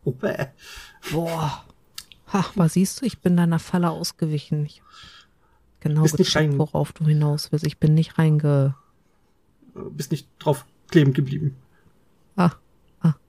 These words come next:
Speaker 2: Aber,
Speaker 1: Ah.
Speaker 2: i.
Speaker 1: Ja, i. <laughs> Boah. Bäh. Bäh. Die Vorstellung ist schon fies. Und das, das sind ja nicht nur so kleine dünne Netze,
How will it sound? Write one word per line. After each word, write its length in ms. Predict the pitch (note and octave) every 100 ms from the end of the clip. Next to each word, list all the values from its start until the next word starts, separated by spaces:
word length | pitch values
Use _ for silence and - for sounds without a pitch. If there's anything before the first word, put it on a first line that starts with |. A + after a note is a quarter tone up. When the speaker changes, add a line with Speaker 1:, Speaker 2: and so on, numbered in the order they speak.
| _ _ _ - _ _ -
Speaker 2:
Aber, 280 | F#3 F3 -
Speaker 1:
Ah. 140 | - _ _ _ _ - - - - - - C#4
Speaker 2:
i. 640 | A3 A3 F3+ D#3+ D#3 D3 - _ _ _ - _ _
Speaker 1:
Ja, 220 | G3 E3
i. 180 | E3 D#3 - - - - - - F#4 D#4+ -
<laughs> 800 | - - - - - - F#3+ -
Boah. 180 | - - - - - - - _ _ _ _
Bäh. 240 | F#3 G3+ D#3 - - _ _ _ _ _ _ _ _ _
Bäh. 160 | E3 C#3+ - - _ _
Die 80 | D#3+
Vorstellung 380 | F3 - C#3+ C#3
ist 80 |
schon 100 | -
fies. 340 | C#3 D#3 C#3 - _ -
Und 120 | C#3+
das, 180 | C#3+ - _ -
das 160 | - C#3+
sind 120 | F3
ja 60 | D#3
nicht 160 | E3
nur 60 | C#3
so 80 | C3+ C3 -
kleine 220 | D3+ C3+
dünne 240 | E3 E3
Netze, 360 | A#2 A#2 -